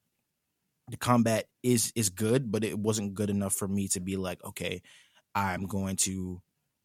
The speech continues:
you know, I'm going to enjoy this even if I'm going to the same places,'" you know what I mean? But if they can diversify a little bit, I'm definitely gonna be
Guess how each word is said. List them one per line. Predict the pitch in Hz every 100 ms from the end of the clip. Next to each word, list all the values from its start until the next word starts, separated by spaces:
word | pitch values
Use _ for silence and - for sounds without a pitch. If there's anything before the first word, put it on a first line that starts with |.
| _
you | 113 98
know, | 87 87 110 _ _ _ _ -
I'm | 110 110
going | 107 101 98
to | - 95 92 92 _ _ -
enjoy | 113 104 98 104 101
this | 95 95 - - - _
even | 113 98 104
if | 98 95
I'm | 92 98
going | 95 98
to | 95
the |
same | 92 87 87
places,'" | - 98 - 95
you | 92
know | 95
what |
I |
mean? | 95 98 95
But | 92 92 - _ _ _ _ _ _ _ -
if | 104
they | 107 107
can | 104
diversify | 95 95 104 107 110 95
a | 101
little | 104 95
bit, | 92 95
I'm | 95 92
definitely | 92 - -
gonna | - -
be | 95 95